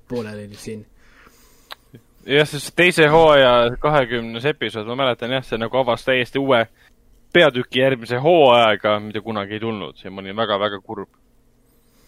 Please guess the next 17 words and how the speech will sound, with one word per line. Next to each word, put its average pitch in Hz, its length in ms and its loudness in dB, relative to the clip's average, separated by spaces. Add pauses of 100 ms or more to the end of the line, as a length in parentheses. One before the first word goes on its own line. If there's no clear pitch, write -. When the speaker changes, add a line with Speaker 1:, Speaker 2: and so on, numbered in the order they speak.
(340)
Speaker 1:
Ja, 147 280 0
ja 160 180 2
no 165 140 -2
vahepeal 175 260 4
ma 156 120 2
olin 151 180 2
siin 147 100 -6
suur 160 220 -4
ka, 170 160 2
ma 139 220 -2 (100)
andsin 143 240 -4
oma 143 160 -2
hääli 143 240 0
eri-, 143 100 0
erinevatel 135 760 -4
petitsioonidel 147 880 0
siin 151 220 0